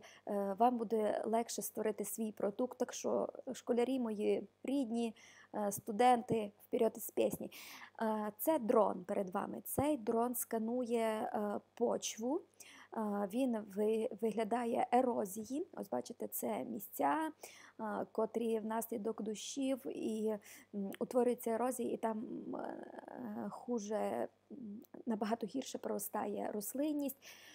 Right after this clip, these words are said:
Тому цей дрон сканує і потім дає інформацію на комп'ютер. І, е, до речі, вже є навіть трактори, які працюють через G P R S,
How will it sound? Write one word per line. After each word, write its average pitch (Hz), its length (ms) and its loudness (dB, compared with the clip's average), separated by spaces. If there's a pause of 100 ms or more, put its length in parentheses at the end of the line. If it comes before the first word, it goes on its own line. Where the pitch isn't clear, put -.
(140)
Тому 240 260 2
цей 220 220 2
дрон 208 280 4
сканує 269 640 2 (300)
і 214 260 0
потім 226 340 0
дає 220 300 2
інформацію 226 760 -2
на 214 120 -2
комп'ютер. 254 800 2 (1040)
І, 214 400 4 (280)
е, 208 220 2
до 185 120 2
речі, 202 240 2
вже 214 140 2
є 208 140 4 (100)
навіть 214 320 -2 (300)
трактори, 240 880 2 (300)
які 254 480 0 (200)
працюють 226 640 0
через 226 280 0
G 233 220 -2
P 240 140 -2
R 226 280 2
S, 262 340 0